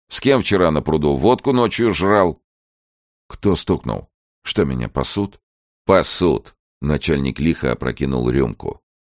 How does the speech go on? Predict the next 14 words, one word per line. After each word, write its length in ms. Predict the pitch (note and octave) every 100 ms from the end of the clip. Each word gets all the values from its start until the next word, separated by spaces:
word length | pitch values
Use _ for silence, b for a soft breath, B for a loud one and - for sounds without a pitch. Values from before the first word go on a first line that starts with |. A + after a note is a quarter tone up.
| _
Пасут. 680 | B1 - - E2 G#1+ - _ _ _
Тоже 300 | A#2 E2+ A#1+
мне 240 | A1+ G1+
коронованная 960 | - F2+ F2 F#2 D#2 B1+ A#1+ B1 B1 C#2+
особа. 500 | - C#2+ G1+ G1+ - _ _
Наташа 600 | - F#2+ G#2 C#3 A#2 F#2+
тебя 300 | D#2+ D#2 D2+
с 60 | A#1+
балкона 480 | B1+ D#2 - C#2 G#1+
срисовала. 760 | - B1+ - B1+ A#1 G1+ G1+ _ _ _ _ _ _ C#2+
А 100 | D2
мне 220 | D#2 F2+
ни 100 | D#2+
звука. 580 | B1 A1+ B1 A1 G1+